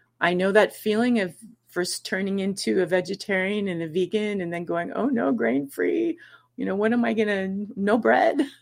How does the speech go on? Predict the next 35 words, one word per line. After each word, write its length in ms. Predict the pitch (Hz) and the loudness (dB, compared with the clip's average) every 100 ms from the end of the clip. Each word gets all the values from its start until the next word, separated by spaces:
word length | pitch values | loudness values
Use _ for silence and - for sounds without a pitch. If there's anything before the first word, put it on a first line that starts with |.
| _ - | _ -14
<laughs> 80 | 214 _ _ _ 269 269 240 - - | -14 _ _ _ -16 -14 -16 -12 2
And 200 | 214 208 | 4 4
so 300 | - 226 196 | 6 8 8
that's, 320 | 196 202 - | 8 4 0
that's 260 | - 202 - | 0 0 2
not 220 | 190 - | 0 0
true. 320 | - 202 220 | 0 2 4
I 80 | 190 | 4
make 200 | 175 170 | 2 -4
some 220 | - 170 | -6 -6
great 300 | 156 175 180 | -2 -2 0
bread 240 | 175 170 165 | 0 0 0
now. 320 | 156 175 220 | -4 -2 -2
Just, 380 | 170 180 - - | -2 -8 -10 -10
just 200 | 160 - | -8 -6
made 220 | 156 156 | -6 -6
some 180 | - 170 | -6 -4
last 360 | 165 170 - | -4 -4 -6
night. 260 | 160 151 - _ - - - _ | -6 -6 -6 _ -20 -20 -20 _
So 460 | - 185 180 180 | 0 6 8 8
there's, 560 | 175 190 185 175 175 - - | 8 6 6 4 0 -12 -16
there's 580 | - 175 175 185 170 - - | -6 0 2 2 -2 -8 -4
a 60 | 180 | 0
way 280 | 170 196 | 4 6
for 260 | 220 - - | 6 4 0
everything, 720 | 170 160 170 - 147 147 147 - | 0 -2 -6 -2 -2 -2 -4 -2
and 300 | 147 151 156 | -2 0 0
the 60 | |
ways 300 | 156 175 185 | 2 4 6
are 100 | 180 | 4
just 380 | 143 175 - - | 0 -2 -4 -8
getting 300 | - 185 175 175 | 0 0 0 -4
to 140 | 185 | -2
be 200 | 165 165 | 0 0
ref-, 420 | 151 156 151 - | 0 -2 -4 -12